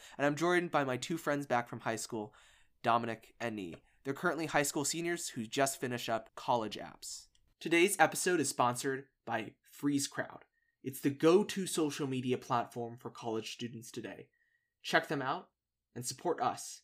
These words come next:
by going to B I T dot L Y slash A U freeze crowd. Now, if you're a high school senior right now, you might be saying, "You know, I might not be listening to this podcast for much longer because, you know,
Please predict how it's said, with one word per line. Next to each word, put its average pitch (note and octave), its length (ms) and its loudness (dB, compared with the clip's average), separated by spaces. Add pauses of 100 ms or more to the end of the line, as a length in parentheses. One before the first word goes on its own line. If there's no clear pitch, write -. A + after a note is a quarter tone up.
(100)
by B2 100 -2
going B2 260 -2
to B2+ 120 -8 (120)
B D#3 180 2
I D3+ 140 6
T C#3+ 500 -6
dot - 240 -2
L B2+ 180 2
Y A#2 300 -2
slash A2+ 500 -10 (180)
A C3+ 160 2
U C3 640 -2 (120)
freeze - 360 -10
crowd. - 360 -14 (200)
Now, C3 140 2
if - 220 2
you're D#4 100 4
a C#4 60 4
high G3+ 160 4
school F3+ 240 0
senior C3+ 340 0
right G#2+ 260 -2
now, A#2 200 2
you A#2+ 160 0
might D#3 240 4
be E3 80 -4
saying, C3 560 -2 (760)
"You C3+ 80 -2
know, D3+ 420 4 (340)
I B2+ 80 -4
might C#3+ 280 4
not G3+ 220 6
be F#3+ 100 2
listening D#3+ 480 0
to C#3 80 -2
this B2+ 140 -2
podcast B2+ 580 2
for B2+ 80 -8
much A#2 240 -4
longer F3+ 300 2
because, C#3+ 260 0
you D#3+ 60 -2
know, F3+ 180 0